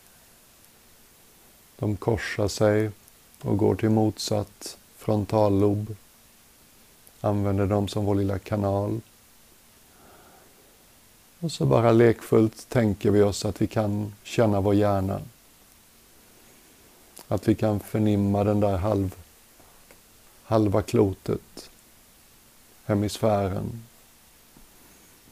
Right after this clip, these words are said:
som hänger under skallbenet, flyter i spinalvätskan. Det kanske mest mystiska organet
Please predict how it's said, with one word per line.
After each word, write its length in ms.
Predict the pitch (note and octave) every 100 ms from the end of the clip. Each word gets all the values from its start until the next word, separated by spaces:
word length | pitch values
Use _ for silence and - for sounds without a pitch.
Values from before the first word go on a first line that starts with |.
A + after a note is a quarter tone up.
| - - - - - - _ -
som 240 | - G#2+
hänger 460 | G2 A2 G2+ G2+ G2+
under 460 | G#2 G2+ G2 G2+ G2+ - - _ _ _ _ _ _ _
skallbenet, 1120 | - - A2+ G#2+ F#2+ G2 F#2+ F#2+ F2 - - - _ _ _ _ _ _ _ _ _ - - - - - - - - - _ -
flyter 560 | A#2 G#2+ F#2+ - G#2
i 80 | G#2
spinalvätskan. 1120 | - A2 G#2+ G#2+ G2 G2+ G2+ - - G2 G2 C3 G#2 - - - _ _ _ _ _ _ _ _ - - _ _ _ _ _ _ _ _ _ _ - - -
Det 60 |
kanske 300 | - G#2+ -
mest 340 | G#2+ G2+ - A2
mystiska 680 | G#2 F2 - A2 - -
organet 760 | G2+ F#2+ G#2 G2 G2 G2+ - -